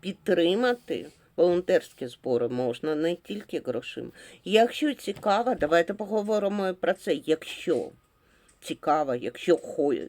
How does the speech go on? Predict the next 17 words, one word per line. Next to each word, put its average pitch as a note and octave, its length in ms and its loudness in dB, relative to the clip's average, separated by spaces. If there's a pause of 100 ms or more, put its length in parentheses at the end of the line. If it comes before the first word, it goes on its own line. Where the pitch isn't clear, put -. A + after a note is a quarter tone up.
(140)
якщо D#3+ 420 0
є E3+ 320 4
бажання C3 640 -4
знайти. D3 520 -6 (1400)
Якщо F#3 360 -2
ні, C#4 240 0
ну G3 220 -2
що - 180 0
я F#3 120 0
можу C3+ 280 -6
сказати? B2+ 600 -6
Будемо - 400 -6 (100)
якось - 580 -6 (1400)
так F3+ 220 2
і G3+ 40 0
бігати D#3+ 500 -2
туди-сюди, G#3 960 4